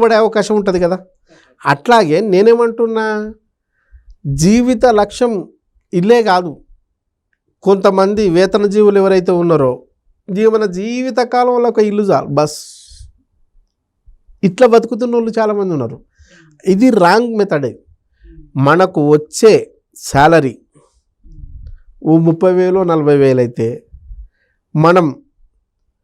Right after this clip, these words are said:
కడుతున్న రెంటు ఓ ఐదు వేలు, పది వేలే ఉందనుకోండి, ఐదు వేలు, పది వేలు రెంట్ కట్టే వాళ్ళు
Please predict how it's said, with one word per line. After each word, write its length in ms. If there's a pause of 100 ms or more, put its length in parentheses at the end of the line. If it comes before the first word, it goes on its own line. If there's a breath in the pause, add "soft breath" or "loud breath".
(600)
కడుతున్న 420 (160)
రెంటు 340 (840)
ఓ 20 (220)
ఐదు 200
వేలు, 280 (120)
పది 220
వేలే 240 (100)
ఉందనుకోండి, 580 (1040)
ఐదు 280 (100)
వేలు, 300 (160)
పది 260
వేలు 240 (100)
రెంట్ 320
కట్టే 260 (140)
వాళ్ళు 260